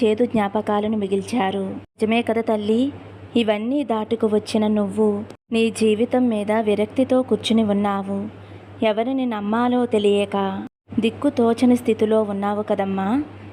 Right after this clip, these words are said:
ఇలాంటి పరిస్థితుల్లో నువ్వు ఏమి చేయాలో తెలుసా? కాస్త ఓపికగా ఉండమ్మా. ఎవరైతే నిన్ను ఇప్పుడు ఏడిపిస్తున్నారో,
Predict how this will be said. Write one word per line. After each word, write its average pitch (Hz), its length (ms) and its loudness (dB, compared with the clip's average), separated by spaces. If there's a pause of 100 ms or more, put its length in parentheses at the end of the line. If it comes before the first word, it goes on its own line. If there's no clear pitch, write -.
(260)
ఇలాంటి 254 380 0
పరిస్థితుల్లో 214 760 2
నువ్వు 208 240 0
ఏమి 202 300 2 (120)
చేయాలో 202 380 2
తెలుసా? 202 560 0 (260)
కాస్త 208 300 -4
ఓపికగా 226 720 0
ఉండమ్మా. 202 680 -4 (760)
ఎవరైతే 226 640 2
నిన్ను 233 300 2
ఇప్పుడు 220 340 0
ఏడిపిస్తున్నారో, 202 1040 0